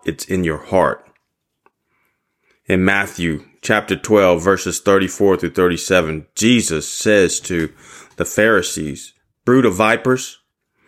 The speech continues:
how can you, being evil, speak good things? For out of the abundance of the heart, the mouth speaks. A good man, out of the good treasure of his heart, brings forth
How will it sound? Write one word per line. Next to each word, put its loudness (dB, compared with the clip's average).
how 0
can 0
you, 0
being 4
evil, 0
speak -4
good 0
things? -6
For -2
out 2
of -2
the 0
abundance 0
of -2
the -4
heart, 0
the -6
mouth -4
speaks. -10
A 0
good 0
man, -2
out -2
of -4
the -2
good 0
treasure 0
of -8
his 0
heart, -4
brings 0
forth -2